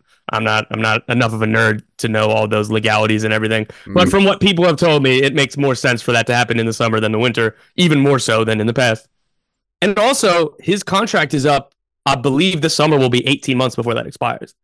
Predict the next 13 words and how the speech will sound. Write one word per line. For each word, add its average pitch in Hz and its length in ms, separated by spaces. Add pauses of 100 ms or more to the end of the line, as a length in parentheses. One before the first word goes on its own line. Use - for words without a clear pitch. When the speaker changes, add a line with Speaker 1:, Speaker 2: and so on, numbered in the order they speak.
Speaker 2:
Mm. 101 280
Speaker 1:
If 123 160
they 160 140
do 214 140
not 220 220
sell 180 200
him 170 180
in 147 60
the 147 80
summer, 107 380 (640)
they 151 380
are 185 100
not 165 380